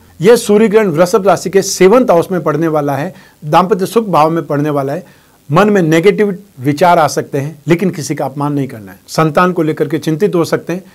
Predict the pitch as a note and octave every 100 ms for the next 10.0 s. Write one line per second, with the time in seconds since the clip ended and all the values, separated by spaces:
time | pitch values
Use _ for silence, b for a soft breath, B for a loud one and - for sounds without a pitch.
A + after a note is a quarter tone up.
0 | b - - F3 F3+ F3+ E3 B2+ C#3 D#3
1 | D3+ E3 F3 b b b - G#3 G#3 F3+
2 | F#3+ E3+ D#3+ D3+ E3 F3+ F3+ D3 D#3+ D#3+
3 | F3 b b b - D#3+ - E3 D3 -
4 | F#3+ F#3 F3+ F#3 G3+ G3+ B - E3 F#3
5 | - F3+ F#3+ F3+ E3 C#3 C#3 C#3+ C#3+ C3+
6 | C3 E3 E3+ D#3+ E3 D#3+ D#3+ E3 A#3 B
7 | - F3 F3 - F#3 G3+ F#3+ E3 E3+ F3+
8 | F3 F#3 A#3 B - D3+ D3+ F3 E3 E3+
9 | D3+ E3 F3+ F3 E3+ - F#3 F#3 G#3